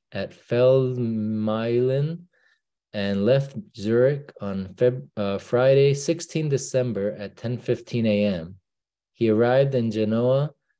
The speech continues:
that night at nine fifteen and stayed at the S-,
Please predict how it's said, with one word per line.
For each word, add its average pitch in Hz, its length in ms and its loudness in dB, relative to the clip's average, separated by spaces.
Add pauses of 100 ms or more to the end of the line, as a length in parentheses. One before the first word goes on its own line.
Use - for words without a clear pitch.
(140)
that 120 280 -6
night 117 460 -2
at 101 420 -8
nine 110 320 -2
fifteen 120 600 -4
and 101 100 -4
stayed 113 440 0
at 104 160 -4
the 101 100 -8
S-, - 480 -14